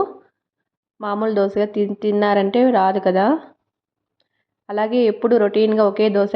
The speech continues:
కాకుండా ఇలా డిఫరెంట్ డిఫరెంట్గా దోశలు ట్రై చేసి తినండి, చాలా అంటే చాలా టేస్టీగా ఉంటుంది.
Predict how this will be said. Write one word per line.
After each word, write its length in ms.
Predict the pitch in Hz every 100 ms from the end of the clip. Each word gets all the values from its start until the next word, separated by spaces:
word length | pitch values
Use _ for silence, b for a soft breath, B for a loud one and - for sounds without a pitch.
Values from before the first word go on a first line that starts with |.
| 208
కాకుండా 360 | 196 190 202 233
ఇలా 120 | 226 190
డిఫరెంట్ 300 | 196 214 214
డిఫరెంట్గా 380 | 196 202 202 208 202
దోశలు 260 | 196 202 202
ట్రై 140 | 196 196
చేసి 240 | 196 196 262 339
తినండి, 320 | 233 196 190 202
చాలా 200 | 190 185 190
అంటే 160 | 190 214 202
చాలా 160 | 190 185
టేస్టీగా 440 | 185 185 208 196 190
ఉంటుంది. 400 | 180 180 180